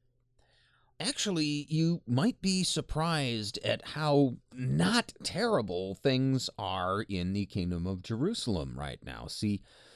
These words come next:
yes, Saladin has taken the city of Jerusalem, and yes, he has captured King Guy, but there are some Crusader cities that are still holding out. And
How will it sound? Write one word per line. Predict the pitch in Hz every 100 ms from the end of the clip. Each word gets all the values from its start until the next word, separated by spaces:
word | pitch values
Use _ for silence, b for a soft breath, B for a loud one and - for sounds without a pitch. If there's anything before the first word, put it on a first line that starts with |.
| b b b b b -
yes, | 104 110 98 101 - - - -
Saladin | - - 95 87 90 90 85
has | 82 76
taken | - 92 90 95 87 85 85 82 _
the | 87 82 80
city | - 131 113 101
of | 90 87
Jerusalem, | 98 92 87 - 85 90 127
and | 123
yes, | 95 90 82 107 - - - - -
he | 101
has | 98 92
captured | - 110 110 - 104 101
King | - 117 127 107
Guy, | 95 98 135
but | - 170 - B B B B
there | - 104
are | 117 117
some | - 196 202
Crusader | - 139 120 180 185 175 151
cities | - 160 156 151 -
that | 98
are | 92 104
still | - 147 147
holding | 113 127 135 139
out. | 143 120 - - b b b b b b
And | 135 139 139